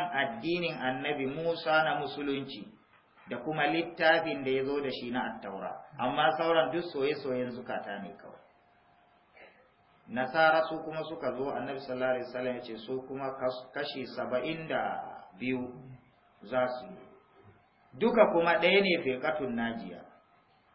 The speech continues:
Ɗaya ce kawai ƙungiya, ɗaya ce jama'a, ɗaya ce mai tsira. Sauran duka akan kuskure suke. Guda ɗayan nan su ne wanda suke riƙe da littafin Linjila, kamar yadda aka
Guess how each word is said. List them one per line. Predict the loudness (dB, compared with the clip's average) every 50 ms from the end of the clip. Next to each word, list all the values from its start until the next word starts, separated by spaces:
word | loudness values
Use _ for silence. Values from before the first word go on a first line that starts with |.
| _ 4
Ɗaya | 6 6 6 6
ce | 4 0 -2 -2 -2 2
kawai | 4 4 6 6 6 4
ƙungiya, | 2 -2 -4 -6 -6 -6 -4 -2 -2 0 -2 2
ɗaya | 6 8 8 8 6
ce | 4 0 -6 -8 -10 -14 -18 -20 _ -20 -10
jama'a, | -2 2 2 4 4 4 4 4 2 0 0 2
ɗaya | 2 2 4 2 2
ce | -2 -4 -6 -8 -10 -12 -16 -20 -20 -20 -20 -20 -20 -14 -8
mai | -4 -2 -2 -2 -2
tsira. | -2 -2 -2 0 2 2 2 0 0 -2 -6 -8 -14 -18 -20 -20 _ _ _ _ _ _ -20 -10 -2
Sauran | 4 6 6 6 8 8 6 6 6 6
duka | 4 6 8 8 8 10 8 8 4 -2 -4
akan | -6 -2 0 2 2 2 0
kuskure | -2 -4 -6 -6 -6 -4 -4 -4 -4
suke. | -6 -8 -12 -16 -20 -20 -20 -20 -20 _ _ _ _ _ _ _ _ _ _ _ _ _ _ _ _ _ -12 -4
Guda | -2 0 4 8 12 12 12 12 12
ɗayan | 12 12 12 12 12 12 12
nan | 10 6 6 4
su | 0 0 0 2 4
ne | 4 6 6
wanda | 6 6 4 4 2 2 0
suke | 0 -4 -4 -2 0 0
riƙe | 0 0 -2 -4 -2
da | -2 -2
littafin | -2 -2 -4 -4 -2 -2 0 0 0 0 -2 -4 -4
Linjila, | -4 -4 -4 -6 -6 -6 -4 -4 0 2 2 2 2 2 -2 -6 -10 -14 -18 -20 -20 _ _ _ _ _ _ _ _ _ _ _ _ _ _ _ _ _ _ -8
kamar | -4 -2 0 0
yadda | 2 0 0 0 -2
aka | -2 -2 -2 -4